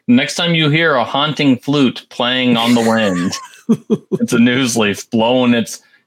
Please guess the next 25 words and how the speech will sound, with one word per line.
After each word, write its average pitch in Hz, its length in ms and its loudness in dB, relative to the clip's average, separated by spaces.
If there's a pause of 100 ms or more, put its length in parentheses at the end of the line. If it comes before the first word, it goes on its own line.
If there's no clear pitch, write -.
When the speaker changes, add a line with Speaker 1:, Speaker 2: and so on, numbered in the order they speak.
Speaker 1:
head 127 280 -2
leaf 101 500 -2
at 101 300 -4
you. 92 340 -4 (1600)
What - 280 -10
the 110 60 -10
Speaker 2:
Yep. 135 260 -4 (100)
Speaker 1:
This 240 160 0
is 294 120 0
such 190 260 -4
a 170 80 2
weird 127 320 2
franchise, 98 640 -6
guys. 95 680 -2 (1040)
There 226 160 2
are 302 80 2
days 180 420 0
where 165 100 0
I 151 140 2
just, 147 200 -2
like, 117 200 0
you 123 80 -2
know, 104 300 2
like, 92 240 -4 (180)
just, - 260 -6